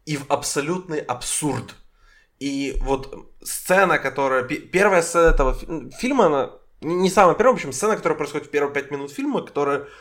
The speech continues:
меня просто сразу ввела в тон фильма, и сразу стало понятно, что происходит. Значит, э, мужик сидит,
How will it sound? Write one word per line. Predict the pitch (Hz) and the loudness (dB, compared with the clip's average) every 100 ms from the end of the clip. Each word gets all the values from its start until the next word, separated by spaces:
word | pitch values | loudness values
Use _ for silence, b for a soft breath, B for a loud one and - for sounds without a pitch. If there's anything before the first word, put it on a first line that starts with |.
| B 139 | B -6
меня | 143 151 170 165 | -2 2 4 4
просто | 160 147 147 - 139 135 123 117 101 - | 2 -2 -4 -4 -2 0 -2 -4 -8 -12
сразу | - 147 139 127 123 | -10 -2 0 0 -2
ввела | 113 120 113 | -6 -4 -4
в | 110 | -4
тон | 120 117 | -8 -10
фильма, | 117 170 190 151 | -12 -12 -6 -6
и | 123 | -6
сразу | 123 120 117 | -8 -8 -10
стало | - 117 120 | -8 -6 -4
понятно, | 117 120 123 | -6 -8 -10
что | - - | -16 -20
происходит. | - 107 - - - | -14 -14 -12 -14 -16
Значит, | - 107 110 - B B B B | -14 -12 -12 -14 B B B B
э, | - 113 110 110 104 98 - _ _ - | -8 -4 -4 -4 -6 -8 -12 _ _ -20
мужик | - 139 165 151 151 - - _ _ | -6 -2 0 -2 -4 -8 -20 _ _
сидит, | - - 131 123 180 180 | -14 -14 -12 -8 -8 -10